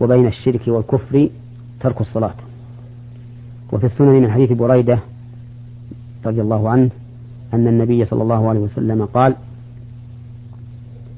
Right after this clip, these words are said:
العهد الذي بيننا وبينهم الصلاة، فمن، فمن تركها فقد كفر. فجعل النبي عليه الصلاة والسلام الصلاة حداً فاصلاً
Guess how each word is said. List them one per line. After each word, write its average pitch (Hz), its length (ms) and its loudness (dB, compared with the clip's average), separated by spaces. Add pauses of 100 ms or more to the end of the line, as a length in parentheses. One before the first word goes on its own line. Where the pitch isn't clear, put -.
(300)
العهد 123 280 4
الذي 123 280 6
بيننا 120 320 6
وبينهم 113 400 4
الصلاة، 127 340 0 (880)
فمن، 113 220 2 (200)
فمن 117 240 2
تركها 123 640 2 (160)
فقد 113 180 -4
كفر. - 320 -4 (1700)
فجعل 120 320 4
النبي 120 400 6
عليه 113 160 4
الصلاة - 180 -2
والسلام 120 440 2 (1400)
الصلاة 117 500 0
حداً 123 640 0
فاصلاً 131 640 4